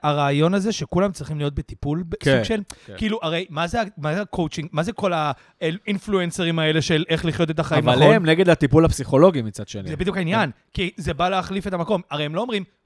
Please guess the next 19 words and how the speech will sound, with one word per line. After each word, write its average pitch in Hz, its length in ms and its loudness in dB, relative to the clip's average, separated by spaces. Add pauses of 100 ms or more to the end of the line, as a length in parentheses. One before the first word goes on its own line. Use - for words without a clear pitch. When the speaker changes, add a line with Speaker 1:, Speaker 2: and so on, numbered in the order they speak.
(120)
Speaker 1:
"טיפול 196 280 -2
פסיכולוגי 165 460 -4
זה 156 100 -6
חשוב", 180 600 -2
או 131 140 -4
זה 147 120 -2
וזה, 143 280 -2
הם 147 120 -6
לא 233 60 -4
אומרים 277 220 -10
לנפש 202 340 -8
בן 185 120 -8
אדם, 190 240 -4 (260)
כמו 196 100 -8
איזה 190 100 -4
בן 170 80 -4
אדם 185 140 -6
מקצועי, 180 200 -10
"תשמעו, 196 320 -10